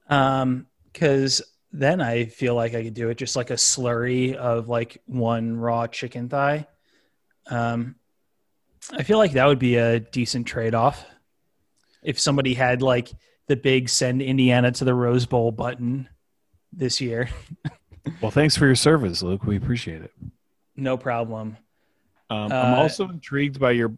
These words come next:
Speaker 2: your note here that just says the word shots. What does that
Speaker 1: Uh,
Speaker 2: mean?
Speaker 1: we'll, we'll get there.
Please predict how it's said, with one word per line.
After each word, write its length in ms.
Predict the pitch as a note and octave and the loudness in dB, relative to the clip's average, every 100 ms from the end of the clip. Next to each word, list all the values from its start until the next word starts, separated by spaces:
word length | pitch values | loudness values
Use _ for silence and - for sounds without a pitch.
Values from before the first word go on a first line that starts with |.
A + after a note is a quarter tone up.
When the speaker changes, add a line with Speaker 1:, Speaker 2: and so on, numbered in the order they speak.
| _ - | _ -4
Speaker 2:
your 260 | A#2 A2 G#2 | 0 0 0
note 360 | G#2+ A2 A2+ | 0 0 0
here 160 | A#2 C3+ | 0 0
that 160 | A2+ | 0
just 240 | G2+ A2+ - | -2 -4 -2
says 240 | A2+ F#2+ | -4 -4
the 80 | F#2+ | -6
word 240 | F#2+ F#2+ | -6 -8
shots. 580 | - - G2 F#2 A#2+ - | -10 -10 -8 -8 -10 -10
What 180 | - A#2+ | -6 -4
does 100 | C3 | -2
that 100 | - | 0
Speaker 1:
Uh, 140 | C#3+ | 2
Speaker 2:
mean? 100 | C#3 | 2
Speaker 1:
we'll, 540 | D#3 D3+ C#3+ C#3 C3+ C3+ | 0 2 6 6 4 0
we'll 180 | C3+ C3+ | 0 2
get 240 | A#2+ A#2 | 2 -2
there. 300 | A#2+ A2 G#2+ | -4 -6 -8